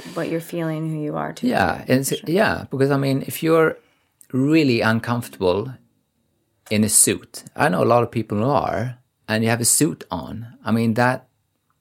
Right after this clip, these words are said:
Speaker 2: sets your flavor for the entire day. So we're affected even if we pretend that we don't care.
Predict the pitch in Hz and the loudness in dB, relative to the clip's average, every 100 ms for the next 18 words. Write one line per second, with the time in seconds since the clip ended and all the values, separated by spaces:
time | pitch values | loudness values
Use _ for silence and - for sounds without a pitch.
0 | _ _ - - - 120 110 - - - | _ _ -20 -12 -2 0 0 0 -2 -2
1 | - 107 110 - 117 107 95 110 104 104 | 2 2 2 2 2 2 -2 -2 -2 0
2 | 107 101 92 135 - - - _ _ _ | 0 0 2 2 0 -6 -14 _ _ _
3 | _ _ - - - - - 113 113 131 | _ _ -20 -20 -20 -10 2 6 6 4
4 | 143 - 147 - - 92 127 127 117 113 | 2 0 -2 0 0 0 0 -4 -2 -4
5 | - 120 117 - _ _ 120 - 123 117 | -4 -4 -4 -6 _ _ -10 -4 -2 -2
6 | 113 110 107 - 127 95 - - | -4 -6 -6 -6 -2 0 -2 -8